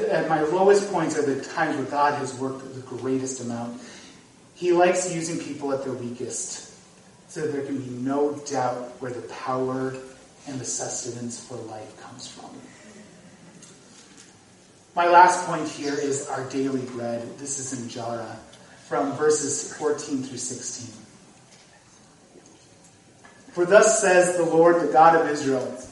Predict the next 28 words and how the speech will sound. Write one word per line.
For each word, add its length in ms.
the 120
jar 280
of 180
flour 420
shall 280
not 260
be 80
spent, 460
and 120
the 120
jug 400
of 200
oil 360
shall 220
not 260
be 120
empty, 260
until 320
the 140
day 380
that 180
the 80
Lord 320
sends 360
rain 260
upon 360
the 60
earth." 340